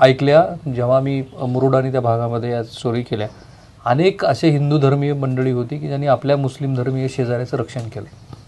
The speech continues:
तो संघर्ष अशा राज्यात सुरू होता की ज्याचा राज्यकर्ता मुस्लिम आहे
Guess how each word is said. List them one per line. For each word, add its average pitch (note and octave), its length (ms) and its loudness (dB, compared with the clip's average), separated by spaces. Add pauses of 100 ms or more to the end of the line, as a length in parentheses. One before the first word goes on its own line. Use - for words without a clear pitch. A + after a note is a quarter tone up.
(1000)
तो F3 100 8
संघर्ष D#3+ 500 6 (800)
अशा B2 260 6
राज्यात D3+ 320 10
सुरू D3 200 0
होता C#3 240 2
की D#3 140 0
ज्याचा C#3+ 260 6
राज्यकर्ता D3+ 600 8
मुस्लिम C#3+ 400 2
आहे A2+ 120 -2